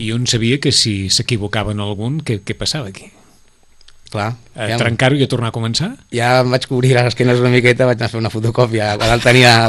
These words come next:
Speaker 2: passat a tinta,
Speaker 1: <laughs> És que te-, t'ho juro que ho pensàvem mirant.
Speaker 2: No,
Speaker 1: Escolta'm,
Speaker 2: no.
Speaker 1: t'equivoques en algun de-, esclar,
Speaker 2: Ho
Speaker 1: i
Speaker 2: vaig
Speaker 1: el
Speaker 2: fer la fotocòpia perquè, mira, tenia el criu allà, que tampoc em deixava, i he dit: «Eh, ves pintant tu, que la fotocòpia,
Speaker 1: No,
Speaker 2: que jo
Speaker 1: clar.
Speaker 2: aniré pintant l'original.»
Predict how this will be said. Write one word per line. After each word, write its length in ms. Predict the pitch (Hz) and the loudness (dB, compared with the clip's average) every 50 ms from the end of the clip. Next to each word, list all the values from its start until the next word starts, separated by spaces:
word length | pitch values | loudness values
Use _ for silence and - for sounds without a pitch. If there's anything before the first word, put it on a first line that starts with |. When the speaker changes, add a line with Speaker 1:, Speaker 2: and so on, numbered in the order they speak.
| 110 117 | 2 2
Speaker 2:
passat 300 | 120 117 - 120 - 123 | 2 2 4 4 2 2
a 60 | 117 | 4
tinta, 380 | 135 143 143 143 - 127 120 151 180 190 - - - | 6 6 6 6 6 6 4 4 4 0 -4 -4 -6
Speaker 1:
<laughs> 140 | - - - - - - - - - - - - - - - 196 - - - - - 160 - | -10 -12 -12 -12 -12 -10 -6 -2 -2 -2 -2 -4 -8 -10 -10 -10 -10 -12 -16 -14 -10 -6 -2
És 180 | - - 135 - | -2 0 0 0
que 100 | 160 139 - | 0 0 0
te-, 140 | 113 113 - | -2 -4 -2
t'ho 120 | - 156 143 | 0 2 4
juro 200 | 147 156 165 175 | 4 4 4 2
que 80 | - 170 | 0 0
ho 40 | 165 | 0
pensàvem 380 | 160 156 - 151 143 147 143 143 | 2 2 2 2 2 2 2 2
mirant. 300 | 135 135 127 113 104 104 | 4 4 4 2 2 2
Speaker 2:
No, 60 | 127 139 | 4 4
Speaker 1:
Escolta'm, 300 | 135 123 120 131 127 113 | 4 6 6 4 4 4
Speaker 2:
no. 40 | 110 | 4
Speaker 1:
t'equivoques 540 | 160 151 - 147 123 135 165 156 180 165 143 143 | 2 2 2 2 2 2 2 2 2 2 2 4
en 60 | 139 131 | 4 4
algun 300 | 120 120 139 143 135 127 | 4 2 2 2 2 2
de-, 240 | 127 120 104 98 113 123 120 | 2 2 2 2 0 -2 -4
esclar, 460 | - - 107 107 117 147 156 113 98 | -4 -4 -2 -2 -2 -2 -2 -2 0
Speaker 2:
Ho 60 | 117 | 0
Speaker 1:
i 40 | 123 | 2
Speaker 2:
vaig 100 | 127 107 | 2 2
Speaker 1:
el 60 | - | 4
Speaker 2:
fer 80 | 143 135 | 4 4
la 60 | 135 120 | 4 4
fotocòpia 480 | 127 123 131 127 139 139 135 151 156 151 | 4 2 2 4 4 4 4 4 4 4
perquè, 160 | 147 135 127 127 | 2 2 2 2
mira, 180 | 135 135 123 104 | 4 2 2 0
tenia 220 | 110 110 117 117 117 | -2 -4 -4 -4 -4
el 60 | 117 | 0
criu 200 | 131 135 135 131 139 | 2 4 6 8 8
allà, 120 | 160 147 117 | 8 6 6
que 60 | 110 | 2
tampoc 240 | 110 107 107 123 127 131 | -4 -6 -6 -4 -4 -2
em 80 | 131 135 | 0 0
deixava, 320 | 127 131 139 147 160 151 | 0 2 4 4 4 4
i 40 | 139 | 2
he 60 | 131 | 0
dit: 60 | 123 147 | 0 -2
«Eh, 60 | 143 135 | -2 -2
ves 120 | 135 - - | -2 -2 -2
pintant 320 | 139 131 120 135 131 127 123 | -2 0 2 2 2 2 2
tu, 100 | 131 127 | 2 2
que 80 | 123 123 | 2 2
la 80 | 120 120 | 2 2
fotocòpia, 420 | 135 131 139 139 156 160 147 - | 2 2 2 4 4 6 6 6
Speaker 1:
No, 60 | - | 6
Speaker 2:
que 80 | 170 165 | 6 8
jo 80 | 160 | 8
Speaker 1:
clar. 100 | 156 160 151 | 8 8 8
Speaker 2:
aniré 200 | 156 156 151 147 139 | 8 8 6 6 6
pintant 240 | 160 151 143 151 156 156 | 6 4 6 6 6 8
l'original.» 540 | 156 147 143 135 139 139 123 123 120 117 | 8 8 6 6 6 6 4 4 4 2